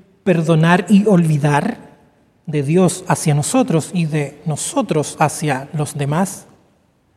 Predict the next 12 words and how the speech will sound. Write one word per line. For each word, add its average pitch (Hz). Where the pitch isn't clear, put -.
acontece 214
porque 254
sí, -
por 175
gracia, 156
sin 240
abstracciones, 190
sin 220
muchas 214
vueltas, -
porque 175
es 226